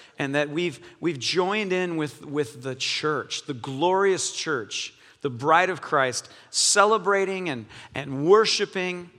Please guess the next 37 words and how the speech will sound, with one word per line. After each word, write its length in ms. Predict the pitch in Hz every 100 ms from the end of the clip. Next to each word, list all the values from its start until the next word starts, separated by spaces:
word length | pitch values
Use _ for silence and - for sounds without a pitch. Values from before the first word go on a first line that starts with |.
| _ _ _ _ _ -
since 640 | - 165 165 147 - - _ _ _ _
the 60 | 131
beginning 340 | 135 143 160
of 100 | 156
time 280 | - 147 139
until 240 | 120 135 131
now 260 | 127 123
when 140 | 117 113
he 80 |
comes 320 | 127 127 117 104
back. 340 | 113 101 -
And 100 | 120
we 80 | 139
get 120 | 151
to 80 | 139
join 380 | 117 135 139 139
in 160 | 143 123
together 480 | 131 123 139 135
in 100 | 127
some 160 | 113 131
of 60 | 117
those 220 | 120 113
things. 400 | 143 127 110 123
And, 100 | 107 - - -
and 120 | 156
you 60 | 165
can't 220 | 220 240
help 240 | 185 214
but 80 | 165
hear 260 | 143 190 196
the 120 | 156
great 260 | 135 175 -
cloud 240 | 165 160
of 60 | 135
witnesses 440 | 170 156 139 131
saying, 320 | - 160 135
"Amen." 760 | 160 269 277 185 190 214 151